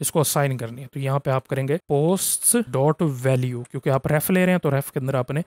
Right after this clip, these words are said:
वैल्यू लेनी होती है, dot value is equal to data, सिंपल। इसको सेव करेंगे तो ये देखिए यहाँ पे डेटा फेच होके आ चुका है, ठीक है। यहाँ पे हमारे पास फिफ्टीन पोस्ट्स आ चुकी हैं। अब हमने क्या करना है कि यहाँ पे एक बटन लगाना है ताकि बटन पे क्लिक करने के बाद आपकी पन्द्रह पोस्ट जो है और फेच हो जाया करें। तो यहाँ पे हम एक बटन लगा लेते हैं,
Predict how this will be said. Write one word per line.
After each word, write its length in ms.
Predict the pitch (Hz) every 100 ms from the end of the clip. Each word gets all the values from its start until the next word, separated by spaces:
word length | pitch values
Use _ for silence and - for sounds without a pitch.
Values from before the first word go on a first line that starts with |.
| -
वैल्यू 300 | 139 139 139
लेनी 240 | 123 127
होती 200 | 127 -
है, 120 | 123 123
dot 220 | 135 131 131
value 340 | 131 160 156
is 80 | 131
equal 200 | 131 127
to 120 | 143
data, 240 | 120 120 127
सिंपल। 280 | - 151 -
इसको 180 | - -
सेव 240 | 170 170
करेंगे 200 | 165 151
तो 120 | 135 123
ये 60 | 117
देखिए 240 | 117 127
यहाँ 120 | 123 -
पे 80 | 147 _
डेटा 260 | 135 127 127
फेच 260 | - 123
होके 200 | 123 -
आ 60 | 120
चुका 220 | 117 -
है, 60 | - _ -
ठीक 140 | 143
है। 40 | 143
यहाँ 120 | 127
पे 80 | 135
हमारे 220 | 127 131
पास 140 | 147
फिफ्टीन 420 | - 147 - 147 139
पोस्ट्स 340 | 139 143 - 131
आ 80 | 117
चुकी 240 | - -
हैं। 120 | 127 -
अब 100 | 156
हमने 220 | 185 190
क्या 160 | 185 175
करना 260 | 170 165
है 40 | 165
कि 80 | 165
यहाँ 160 | 156
पे 80 | 147
एक 120 | 131
बटन 240 | 135 151 175
लगाना 300 | 170 151 156
है 60 |
ताकि 200 | 147 143 135
बटन 280 | 135 160
पे 80 | 139
क्लिक 260 | - 156 147
करने 260 | 143 147
के 120 | 151 147
बाद 220 | 139 139
आपकी 220 | 135 -
पन्द्रह 320 | - 139 143 135
पोस्ट 360 | - 135 131 -
जो 60 | 131
है 60 |
और 160 | 135 143
फेच 300 | - 127 -
हो 60 | 123
जाया 160 | 127
करें। 180 | - 127
तो 160 | - 135
यहाँ 160 | 131
पे 100 | 123
हम 140 | 131 127
एक 120 | 127
बटन 180 | 143 208
लगा 240 | 202 165
लेते 260 | 160 151
हैं, 80 | 147